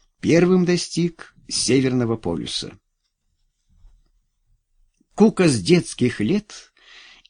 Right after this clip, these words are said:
интересовали природные явления. Его в какой-то мере можно назвать самородком.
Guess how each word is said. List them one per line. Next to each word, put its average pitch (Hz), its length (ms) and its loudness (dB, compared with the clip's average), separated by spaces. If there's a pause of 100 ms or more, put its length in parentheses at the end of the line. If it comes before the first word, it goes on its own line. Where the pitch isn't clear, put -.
(140)
интересовали 160 800 2
природные 131 840 -2
явления. 82 640 -6 (760)
Его 156 240 4
в - 80 -6
какой-то 202 420 2
мере 190 220 4
можно 160 320 2
назвать 147 400 0
самородком. 143 880 -4